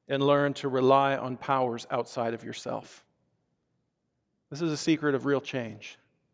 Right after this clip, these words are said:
spiritual truth as well. What you need to become fully the person God intended you to be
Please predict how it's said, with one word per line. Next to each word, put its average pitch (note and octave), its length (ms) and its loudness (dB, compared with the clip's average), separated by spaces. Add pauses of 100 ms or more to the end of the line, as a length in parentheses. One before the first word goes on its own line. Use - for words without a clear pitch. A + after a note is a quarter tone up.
(180)
spiritual C#3+ 460 -2
truth C3 380 -6
as A#2+ 120 -8
well. A#2 300 -6 (2500)
What - 560 -2 (260)
you C#3+ 200 -4
need D3 500 -2 (800)
to C#3 100 -14
become C#3 340 -2
fully C#3+ 320 0
the B2 100 -4
person C3 340 -4
God A#2+ 220 0
intended B2 340 -4
you A#2+ 80 -6
to - 80 -8
be A2+ 300 -8